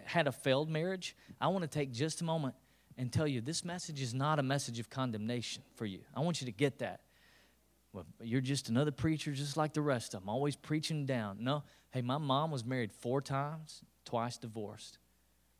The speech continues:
My stepdad was married three times, twice divorced. I came from a blended family. My dad had a, a son that we never even knew about, like, never met him. I, like, my family's just as jacked up as anybody else's, you know what I'm saying?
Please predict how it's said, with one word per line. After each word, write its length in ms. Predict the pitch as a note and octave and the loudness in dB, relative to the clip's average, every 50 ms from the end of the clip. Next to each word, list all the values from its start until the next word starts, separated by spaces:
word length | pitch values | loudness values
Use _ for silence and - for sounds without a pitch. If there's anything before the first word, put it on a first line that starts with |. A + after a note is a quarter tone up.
| _ _ | _ _
My 100 | - A#2+ | -2 0
stepdad 560 | B2+ B2+ - - D3 C#3+ C#3+ C#3+ C#3+ C#3+ D3+ D3 | 0 0 0 4 4 4 6 6 6 6 6 4
was 120 | C3 G#2+ | 2 0
married 320 | B2 C3 C3 A#2+ A2 G2 | 0 -2 -2 -2 -2 -4
three 280 | - - C3 C3+ D3 D3 | -6 -2 2 2 2 4
times, 460 | - C#3+ C#3+ D3+ D3+ D3+ D#3 D3 - - _ _ _ _ _ - | 4 4 2 2 2 0 -4 -6 -10 -12 _ _ _ _ _ -8
twice 320 | - - C3+ C3+ C#3 C3 | 0 2 4 4 4 2
divorced. 360 | - C3 B2 B2+ B2 A2 - - | 0 -2 -2 0 0 -2 -2 -4
I 80 | C#3+ | -6
came 240 | - - D#3 D#3 C#3+ | -6 -4 -4 -4 -2
from 160 | - B2 A#2+ | -2 0 0
a 60 | A2 | 0
blended 380 | G#2 G#2+ C3+ C#3+ D3 C#3+ C3 A#2+ | 2 2 2 2 2 0 -2 -6
family. 400 | - - D3 D3 D3+ D3+ D#3 D#3 | -6 -6 -4 -4 -4 -4 -6 -4
My 180 | D3 C#3+ D3 D#3 | -2 0 0 0
dad 320 | C3+ C3 C#3+ D3 D3+ C3+ | 2 2 2 4 4 2
had 220 | B2+ C#3+ C#3+ B2+ - - - - - - - | 2 2 2 2 0 -4 -18 -20 -20 -12 -6
a, 100 | A2 G2+ A2+ - | -4 -4 -4 -4
a 80 | A2+ A2 | -4 -4
son 340 | - - - D#3 D#3 D#3 D3+ | -2 0 0 0 0 0 0
that 80 | C3+ | -2
we 120 | B2+ C#3+ D3+ | -2 -2 0
never 280 | D3+ C#3+ C3 B2 A#2+ | 0 0 0 0 -2
even 300 | B2 A#2+ G#2+ G#2 G#2 A2 | -2 -2 -4 -4 -2 2
knew 180 | C#3 E3+ E3+ E3 | 4 6 6 6
about, 440 | D#3 C3+ D#3 D#3 D3+ D3+ C#3 - B2 | 6 6 6 6 6 6 4 2 -2
like, 220 | A#2+ A#2 A2 A#2+ | -6 -6 -4 -2
never 260 | B2+ C#3 D3+ C3 B2+ | 0 2 2 2 2
met 300 | A2+ A#2 C3 D#3+ E3 E3 | 0 2 2 4 4 2
him. 140 | E3 D3+ C#3+ | 2 0 0
I, 120 | C#3+ E3 D#3 - - - - - - | 0 0 -2 -2 -8 -20 -18 -8 -2
like, 160 | C3+ C#3 A#2+ - _ _ _ - _ _ - | -2 -2 -2 -4 _ _ _ -20 _ _ -4
my 180 | - C3+ F3+ G#3 | 0 2 2 2
family's 560 | - - F#3+ G#3 G#3+ G3 D#3+ C3+ A2+ A#2+ A2+ - _ _ _ _ _ - | 6 6 6 6 8 6 4 2 0 -4 -10 -14 _ _ _ _ _ -8
just 300 | A#2 A2 D3 E3+ D#3+ - | -2 0 0 0 0 0
as 60 | D#3 C#3+ | -2 -2
jacked 420 | B2+ A2+ B2 D#3 D#3 E3 D#3 - | -2 2 4 6 6 6 4 2
up 160 | E3+ E3+ E3 C#3+ | 0 0 2 2
as 140 | C#3+ C3+ | 0 0
anybody 340 | D#3+ F3 E3+ D#3 E3+ E3+ D#3 E3+ | 0 0 2 4 4 6 6 4
else's, 460 | G3+ F#3 - - - - - - - | 4 2 0 -2 -4 -4 -4 -2 0
you 60 | C3+ | 0
know 60 | C#3+ | -2
what 100 | - - | -2 -2
I'm 60 | - | -2
saying? 200 | - - F3+ E3 | 0 2 2 0